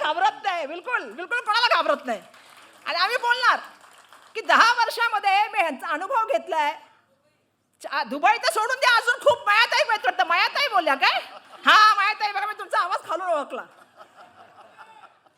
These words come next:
दुबई तर सोडा हो, चेंबूरचा व्हिडिओ आलाय, अशा खूप व्हिडिओ आहेत. धारावी तर सगळ्यांनाच माहिती आहे, रानडे साहेब, सगळ्यांना सगळे विषय माहिती आहेत.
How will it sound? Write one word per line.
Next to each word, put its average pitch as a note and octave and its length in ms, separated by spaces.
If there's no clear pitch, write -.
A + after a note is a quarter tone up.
दुबई A#4 260
तर - 160
सोडा A4+ 340
हो, A#4 400
चेंबूरचा A4+ 440
व्हिडिओ G#4+ 220
आलाय, F#4+ 280
अशा C5+ 160
खूप D#5+ 240
व्हिडिओ C5 280
आहेत. G4+ 220
धारावी F4+ 400
तर B4+ 160
सगळ्यांनाच A#4+ 380
माहिती G#4 240
आहे, G#4 100
रानडे F#4 260
साहेब, F#4+ 220
सगळ्यांना C5 400
सगळे A#4+ 220
विषय B4 240
माहिती F#4+ 340
आहेत. A#3 140